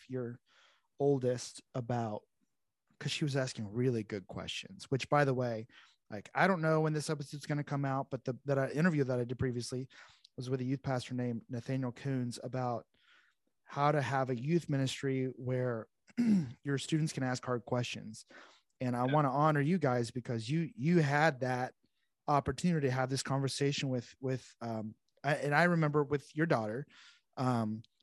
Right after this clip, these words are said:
Speaker 1: and she said, like, "Why, why does God care about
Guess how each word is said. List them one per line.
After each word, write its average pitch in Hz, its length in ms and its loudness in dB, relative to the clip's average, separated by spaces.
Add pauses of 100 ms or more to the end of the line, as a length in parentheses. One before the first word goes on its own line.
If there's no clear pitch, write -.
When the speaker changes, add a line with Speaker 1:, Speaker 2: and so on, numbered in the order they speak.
(100)
Speaker 1:
and 135 160 -2
she 185 160 2
said, 120 420 0 (360)
like, 143 160 -2 (1000)
"Why, 151 560 -2 (300)
why 180 260 4
does 139 180 2
God 113 260 -4
care 98 240 -6
about 90 360 -6